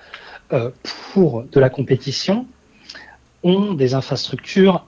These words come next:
assez exceptionnelles. Et on peut ajouter à ça que quand vous vous trouvez dans des pays qui sont peut-être loin de la côte,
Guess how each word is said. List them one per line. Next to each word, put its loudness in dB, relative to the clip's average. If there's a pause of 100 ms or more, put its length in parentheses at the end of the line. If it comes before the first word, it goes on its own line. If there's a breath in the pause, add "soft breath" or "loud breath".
(120)
assez -2
exceptionnelles. -6 (760 loud breath)
Et 2
on 2
peut 2
ajouter 2
à 2
ça -2
que 0 (320)
quand 0
vous -2
vous -6
trouvez 2
dans 0
des 0
pays -2
qui -10
sont -4
peut-être 0
loin 0
de 0
la 0
côte, -4